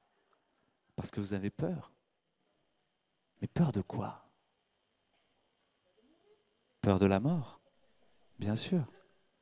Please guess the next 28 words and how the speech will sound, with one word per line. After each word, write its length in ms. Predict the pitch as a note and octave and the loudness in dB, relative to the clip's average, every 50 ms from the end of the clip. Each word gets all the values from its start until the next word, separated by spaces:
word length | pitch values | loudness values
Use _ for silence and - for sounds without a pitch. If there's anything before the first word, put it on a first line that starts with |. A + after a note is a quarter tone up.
| _ _ _ _ _ _ _ _ _ | _ _ _ _ _ _ _ _ _
C'est 160 | - - A#2+ | -4 -2 0
la 100 | G#2+ G2+ | 0 0
peur 260 | - - D#3 F#3 F3+ C#3 | 4 6 8 8 8 8
de 60 | A#2+ | 6
la 160 | A2 G#2+ A2+ | 4 4 4
mort, 380 | C#3 F3+ A#3 B3 E3+ - - - | 4 4 4 4 2 0 -2 0
simplement. 640 | - F#3+ F#3+ - D#3 D#3 E3+ A3 C4 A3+ C#3+ - - - - - - - - - - - - - - - - _ _ _ _ _ _ _ | 2 2 4 6 4 6 6 6 4 4 2 -4 -12 -20 -20 -20 -20 -20 -20 -20 -20 -20 -20 -20 -20 -20 -20 _ _ _ _ _ _ _
Donc 160 | C3+ C3 - | 6 8 10
l'humain, 460 | D#3+ E3 D#3+ F3 F#3+ G#3+ B3 C4 B3+ - - - - _ _ _ | 10 10 12 10 8 8 6 4 0 -2 -10 -20 -20 _ _ _
il 80 | C3 C3+ | 0 0
se 120 | - - | 2 4
met 140 | F3 F#3 G3 | 6 6 8
dans 100 | F3 D3+ | 8 6
ce 120 | - - | 8 10
logiciel-là, 760 | D3+ C#3+ D3 C3+ C#3+ C#3+ - - D#3+ C#3+ C3 C3 C3 D#3+ G3+ - | 12 12 12 10 10 4 4 6 6 6 8 8 6 6 4 4
ce 100 | - - | 2 4
paradigme 580 | - - E3+ D3 D3 C3+ C3+ E3 D#3 C3 A#2+ | 6 8 8 8 8 6 4 2 4 4 6
de 80 | G#2 B2 | 6 6
contrôler 420 | - - - - - D#3+ D3 D3 | 6 6 4 6 8 8 8 8
et 40 | C#3+ | 6
prédire 360 | - - - A#2+ A#2 C#3 D3 - - - - - - | 6 4 2 4 6 4 4 4 0 -8 -20 0 2
parce 160 | C3 A#2 - | 2 2 2
qu'il 160 | - - B2 | 2 4 4
a 60 | A2 | 6
peur 160 | - - A#2+ A2+ | 8 8 8 10
de 80 | A2+ | 10
la 100 | G#2+ G#2 | 8 8
mort, 380 | G2+ F#2+ F2+ F2 - - - | 6 4 2 2 0 -6 -14